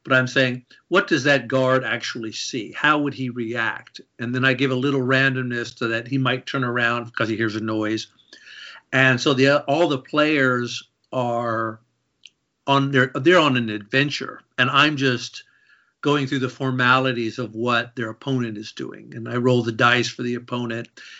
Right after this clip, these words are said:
and I play them as logically as possible. But I'm not actually playing against them. I'm just trying to direct the story. And that's how some of the, um,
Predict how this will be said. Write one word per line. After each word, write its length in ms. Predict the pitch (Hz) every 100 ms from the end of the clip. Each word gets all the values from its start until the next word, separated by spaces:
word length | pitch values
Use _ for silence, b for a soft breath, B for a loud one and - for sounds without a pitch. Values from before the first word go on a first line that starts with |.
| B -
and 340 | 117 120 113
I 120 | 117 120
play 260 | - 135
them 180 | 131 123
as 140 | 104
logically 580 | 120 117 120 117 117 110
as 140 | 107 -
possible. 640 | - 135 131 139 117 110
But 140 | 131
I'm 120 | 151 208
not 160 | 214
actually 280 | 151 - 117
playing 340 | - 147 139
against 460 | 110 110 147 170 -
them. 160 | 113 113
I'm 180 | 139
just 280 | 147 131 -
trying 400 | - 127 120 113
to 120 | 120
direct 640 | 107 113 113 127 127 - - - - B B -
the 80 |
story. 640 | 131 - 143 143 120 - _ _ _ _ b b b b 113
And 360 | 113 110 120
that's 220 | 139 147
how 220 | 156 147 131
some 280 | - 160
of 140 | 147 123
the, 240 | 131 123
um, 380 | 120 110 110